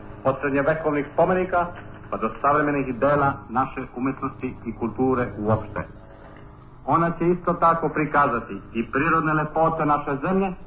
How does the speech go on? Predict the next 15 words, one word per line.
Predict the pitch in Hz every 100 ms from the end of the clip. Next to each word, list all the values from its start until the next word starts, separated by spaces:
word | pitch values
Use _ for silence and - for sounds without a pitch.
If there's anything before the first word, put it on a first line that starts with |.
| - - -
i | 127
njen | 139 147 135 -
folklor, | 135 135 - 147 175 180 - - - - -
njen | 104 151 156 -
turističke | 143 143 143 131 143
vrednosti | 143 175 180 185 - 180 175 - -
koje | 98 104
treba | 147 151 147
da | 131 -
privuku | 147 160 156 156 147 -
interesovanje | 139 147 151 143 143 143 143 139 123 120
i | 117
posete | 143 143 143 - 135 135
Amerikanaca. | 110 117 110 110 101 90 - - - - - - - - -
Naročito | - 160 160 -